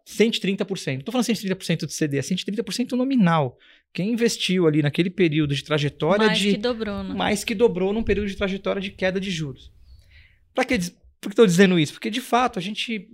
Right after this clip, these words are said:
Speaker 1: é, imagina daqui pra frente que a gente tá entrando num ciclo diferente, né, olhando pro investidor. E aí, concordo aqui com o que o Estevão falou aqui, é, anteriormente, que a gente tem que começar a equilibrar esse portfólio e olhar essas oportunidades.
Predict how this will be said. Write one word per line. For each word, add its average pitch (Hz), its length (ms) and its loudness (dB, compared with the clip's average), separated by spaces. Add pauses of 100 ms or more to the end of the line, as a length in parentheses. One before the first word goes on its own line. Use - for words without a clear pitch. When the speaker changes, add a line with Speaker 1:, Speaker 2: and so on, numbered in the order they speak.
Speaker 1:
é, - 240 -6
imagina 196 640 -2
daqui 156 160 -8
pra 147 160 -8
frente - 300 -8
que 233 40 -8
a 208 40 -8
gente - 80 -14
tá 226 80 -10
entrando 220 400 -8
num 240 120 -8
ciclo 233 460 -6
diferente, 196 640 -4 (220)
né, 170 240 -8
olhando 175 240 -2
pro 175 120 -8
investidor. 165 480 -6 (440)
E 160 100 -2
aí, 170 300 0 (220)
concordo 156 480 0
aqui 165 200 -8
com 165 140 -10
o 147 60 -6
que 147 100 -8
o 143 120 -8
Estevão 147 320 -6
falou 139 280 -4
aqui, 143 260 -8 (240)
é, 147 60 -12
anteriormente, 143 760 -6
que 202 220 -8 (320)
a 151 60 -10
gente 156 180 -6
tem 175 120 -4
que 175 60 -8
começar 175 320 -2
a - 40 4
equilibrar 156 400 0
esse 151 120 -4
portfólio 156 520 -4
e - 20 2
olhar 160 260 0
essas 165 140 -8
oportunidades. 160 760 -4